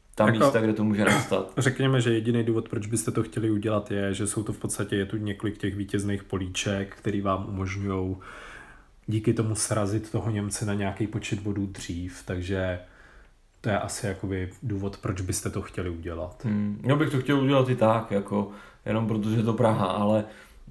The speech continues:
Speaker 1: eh,
Speaker 2: Jasně.
Speaker 1: že, že se mi líbí tahle ta varianta, ale, eh,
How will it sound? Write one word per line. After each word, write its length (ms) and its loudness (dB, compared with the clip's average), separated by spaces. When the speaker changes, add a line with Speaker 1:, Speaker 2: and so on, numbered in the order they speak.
Speaker 1:
eh, 80 2
Speaker 2:
Jasně. 300 4
Speaker 1:
že, 180 2
že 140 0
se 140 0
mi 100 2
líbí 240 4
tahle 260 6
ta 80 2
varianta, 540 4
ale, 300 4
eh, 340 6